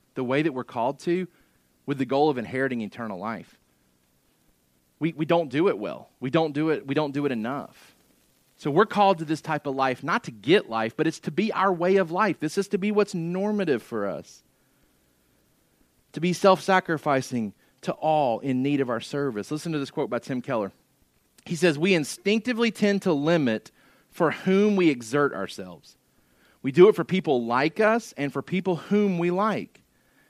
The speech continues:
Jesus will have none of that." By depicting a Samaritan helping a Jew, Jesus could not have found a more forceful way to say that anyone at all in need, regardless of race, politics, class, and religion,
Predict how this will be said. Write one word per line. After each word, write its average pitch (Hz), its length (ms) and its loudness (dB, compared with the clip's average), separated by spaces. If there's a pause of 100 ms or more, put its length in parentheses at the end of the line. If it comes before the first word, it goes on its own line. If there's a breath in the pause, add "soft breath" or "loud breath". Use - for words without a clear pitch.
(180 soft breath)
Jesus 143 640 2
will 135 140 -4
have 127 200 0
none 139 180 0
of 107 100 -2
that." 92 240 -10 (560 soft breath)
By 151 140 4
depicting 214 480 2
a 214 40 4
Samaritan 156 760 0
helping 165 440 -4
a 175 60 -4
Jew, 120 440 -2
Jesus 139 460 -4
could 139 180 -8
not 135 200 -2
have 151 80 -6
found 135 240 -2
a - 20 -2
more 117 160 -4
forceful 151 560 -4
way 120 160 -2
to 117 80 -2
say 120 380 -2
that 101 260 -6
anyone 185 640 -2
at 120 220 -8
all 147 380 0
in 151 280 -6
need, 110 380 -6 (460 soft breath)
regardless 117 540 -2
of 98 180 -8
race, 127 520 -4
politics, 143 580 -2
class, 127 440 -4
and 160 120 -10
religion, 101 460 -6